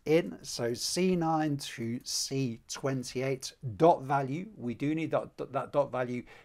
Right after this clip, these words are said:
equals the first file. So I can see one there. This is our origin file. Sheets intermediate, and then what's the range gonna be? So there's a lot of switching between files, of course, when we're doing, uh, this kind of job, but the range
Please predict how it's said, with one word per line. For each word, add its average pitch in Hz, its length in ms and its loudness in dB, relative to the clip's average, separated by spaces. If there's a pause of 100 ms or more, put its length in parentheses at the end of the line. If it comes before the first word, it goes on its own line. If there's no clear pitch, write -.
(160)
equals 170 680 -2
the 135 220 -4
first - 580 6
file. 131 460 -2
So - 220 -4
I 147 100 6
can 143 180 -4
see 127 240 -4
one 143 400 2
there. 127 320 -2 (100)
This 127 220 -4
is - 80 -10
our 117 240 -2
origin 160 420 2
file. 147 400 0 (480)
Sheets - 600 -2
intermediate, 190 1040 2
and 135 120 0
then 143 200 4
what's 160 240 6
the 151 120 2
range 151 360 4
gonna 135 200 0
be? 190 360 2
So 139 240 0
there's 127 160 0
a 135 40 0
lot 156 140 4
of 139 140 0
switching 156 400 0
between 143 340 0
files, 156 400 4
of 143 140 -2
course, 151 480 0
when 135 140 0
we're 131 100 0
doing, 131 400 -2 (100)
uh, 120 260 0
this 143 200 0
kind 139 240 -2
of 131 80 -4
job, 147 260 2
but 127 120 -2
the 131 100 -4
range 151 600 0